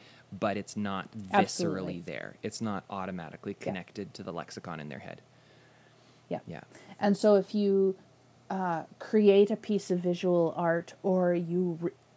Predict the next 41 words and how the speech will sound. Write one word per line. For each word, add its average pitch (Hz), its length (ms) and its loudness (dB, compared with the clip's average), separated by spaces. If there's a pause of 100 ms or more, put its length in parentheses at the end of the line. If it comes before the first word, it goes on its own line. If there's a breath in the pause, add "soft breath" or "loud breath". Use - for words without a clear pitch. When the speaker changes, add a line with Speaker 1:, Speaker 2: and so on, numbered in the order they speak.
Speaker 2:
record 185 600 0
a 208 60 2
piece 202 420 -4
of 175 380 2
improvised 175 760 -2
music 175 560 -4 (760 soft breath)
and 190 380 -4
look 233 300 6
at 190 200 4
it 185 160 0
or 185 160 0
listen 175 380 0
to 175 180 -6
it - 200 -12
back, 175 440 -4 (240)
then 190 500 2
you 208 180 4
can 190 260 -4
figure 175 360 -4
out, 165 200 -4
"Oh, 190 240 -2
this 175 300 -8
is 220 160 -4
what 185 200 -4
was 180 200 -6
going 160 360 -8
on 156 180 -8
Speaker 1:
Uh-huh. 110 220 -4
Speaker 2:
there." - 240 -8 (360 loud breath)
And 196 280 2
then 220 300 6
the 240 100 8
words 170 420 2
can 175 200 -4
come 185 280 0
Speaker 1:
Yeah. 101 140 -2
Speaker 2:
because 185 220 -2
you've 175 180 0
got 185 260 6
an 180 160 2
external 175 880 -2